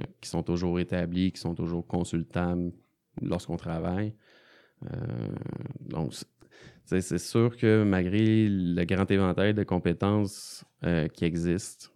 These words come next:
on a quand même les moyens de pouvoir se dire, « OK, ce que t'as fait, c'est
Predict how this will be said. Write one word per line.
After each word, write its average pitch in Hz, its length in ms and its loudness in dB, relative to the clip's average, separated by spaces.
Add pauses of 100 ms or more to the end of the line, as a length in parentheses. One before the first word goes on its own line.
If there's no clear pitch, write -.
(320)
on 85 300 2
a 87 280 4
quand 92 260 4
même 95 460 4 (460)
les 90 220 6
moyens 92 560 4
de 90 140 4
pouvoir 90 460 0
se - 120 -2
dire, « 90 460 0 (380)
OK, 95 140 0 (120)
ce - 100 -6
que 107 180 4
t'as 98 200 4
fait, 117 340 0 (560)
c'est - 240 -6